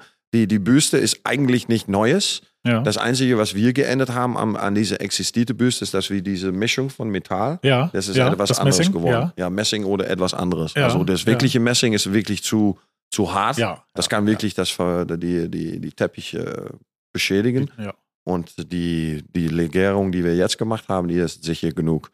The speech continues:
Speaker 2: Mhm.
Speaker 1: Aber ich muss ehrlich sagen, ich habe ein Auto aus neunzehnhundertvierundzwanzig getan.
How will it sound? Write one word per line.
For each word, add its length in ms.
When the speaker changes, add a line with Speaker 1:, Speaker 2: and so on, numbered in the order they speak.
Speaker 2:
Mhm. 240
Speaker 1:
Aber 180
ich 80
muss 160
ehrlich 220
sagen, 240
ich 80
habe 180
ein 140
Auto 260
aus 240
neunzehnhundertvierundzwanzig 1120
getan. 380